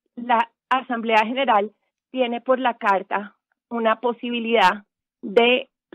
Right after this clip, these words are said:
sobrepasar al Consejo de Seguridad cuando éste está incumpliendo con su labor.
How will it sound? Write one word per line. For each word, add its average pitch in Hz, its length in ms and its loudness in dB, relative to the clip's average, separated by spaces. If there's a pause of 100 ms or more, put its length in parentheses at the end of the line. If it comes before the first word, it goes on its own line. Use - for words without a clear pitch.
(120)
sobrepasar 233 1000 2
al 254 140 -4
Consejo 220 340 -8
de 196 120 -8
Seguridad 214 480 2
cuando 196 240 -4
éste 190 200 -6
está 190 140 -4
incumpliendo 208 800 -2
con - 160 -8
su 214 120 0
labor. 156 360 6